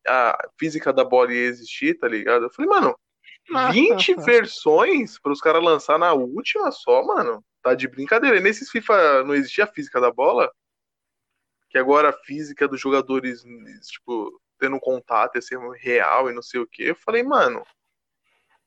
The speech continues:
Speaker 1: que que vocês estão vendo de inovação nisso, cara?" E aumentou o jogo, tá ligado? Era
Speaker 2: Aham.
Speaker 1: duzentos e cinquenta, agora é duzentos e oitenta, tá ligado?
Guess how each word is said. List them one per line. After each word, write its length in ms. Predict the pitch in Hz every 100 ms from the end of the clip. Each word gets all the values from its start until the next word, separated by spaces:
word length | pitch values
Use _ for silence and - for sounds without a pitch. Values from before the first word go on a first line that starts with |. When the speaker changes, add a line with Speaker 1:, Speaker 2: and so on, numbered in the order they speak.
| _
Speaker 1:
que 160 | 180 196
que 120 | 233
vocês 420 | 226 226 233 220
estão 400 | - 214 220 226
vendo 580 | 196 175 185 202 226 226
de 140 | 214 233 240
inovação 540 | 247 247 254 240 269 247
nisso, 320 | 240 240 -
cara?" 280 | 220 147 131
E 140 | 131
aumentou 420 | 151 165 160 170 254
o 40 |
jogo, 380 | 269 214 120 117
tá 120 | 107
ligado? 340 | 110 113 101 - _ _ _ -
Era 120 | 127
Speaker 2:
Aham. 60 | 127
Speaker 1:
duzentos 220 | 131 143
e 20 |
cinquenta, 380 | 127 131 170 170
agora 260 | 151 139 147
é 20 |
duzentos 520 | 147 151 135 156 185
e 40 |
oitenta, 520 | 277 339 226 160 - 110
tá 140 | -
ligado? 340 | - 117 107